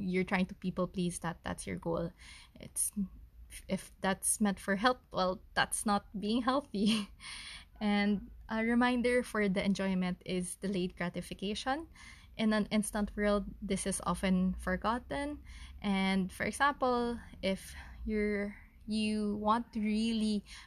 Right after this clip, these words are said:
really go to Europe, but then you keep s-, having these impulse trips to, like, La Union or, like, Tagaytay and all these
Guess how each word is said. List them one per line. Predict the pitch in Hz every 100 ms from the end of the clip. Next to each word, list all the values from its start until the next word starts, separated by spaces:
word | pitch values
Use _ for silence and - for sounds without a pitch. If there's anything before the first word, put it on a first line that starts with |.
| -
really | 262 285 240
go | 247 262
to | 254
Europe, | 202 214 214 190 - -
but | 190
then | 202 202
you | 208 -
keep | 247 240 -
s-, | - - - - - - -
having | 180 226 214 220 208
these | 190 190 - 214
impulse | 202 208 202
trips | - 202 -
to, | - 208 196 190 - - -
like, | 196 -
La | 196 208
Union | 214 247 247 220 196 180
or, | 190 185 185 185 190
like, | 196 185 -
Tagaytay | 202 214 220 262 247 220 202 190 185 -
and | - 190 185 175 -
all | 226
these | 220 220 202 -